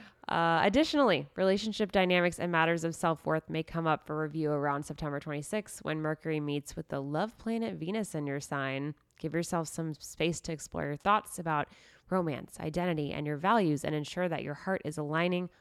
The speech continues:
with your head, which is just, like, good advice always for a Virgo.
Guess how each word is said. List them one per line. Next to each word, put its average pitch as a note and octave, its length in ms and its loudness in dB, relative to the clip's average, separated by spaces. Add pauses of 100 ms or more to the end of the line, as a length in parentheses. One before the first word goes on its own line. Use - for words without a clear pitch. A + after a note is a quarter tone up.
(140)
with D#3+ 220 -2
your D3+ 100 0
head, C#3+ 220 -6
which D#3 180 -2
is F3+ 120 -4
just, G#3 200 -4
like, F#3 280 -4
good E3 140 0
advice C#3+ 300 -2
always G#2+ 360 -2
for - 160 -6
a - 60 -8
Virgo. - 400 -8